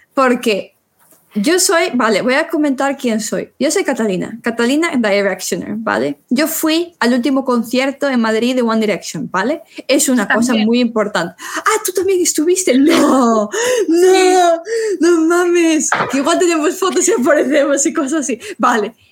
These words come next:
Speaker 1: Yo cogí una de las botellas de Harry Styles que lanzó después de él beberlo, ¿vale?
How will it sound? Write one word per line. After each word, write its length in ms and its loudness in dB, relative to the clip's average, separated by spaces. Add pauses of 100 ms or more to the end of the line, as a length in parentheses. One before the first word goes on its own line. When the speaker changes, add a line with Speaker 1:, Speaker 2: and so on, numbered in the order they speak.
(280)
Speaker 1:
Yo 220 -2
cogí 360 -2
una 180 0
de 60 0
las 200 -2
botellas 640 -2
de 160 -2
Harry 260 -2
Styles 300 -4
que 140 -4
lanzó 500 -2
después 380 -2
de 100 0
él 140 -2
beberlo, 480 -4
¿vale? 320 -2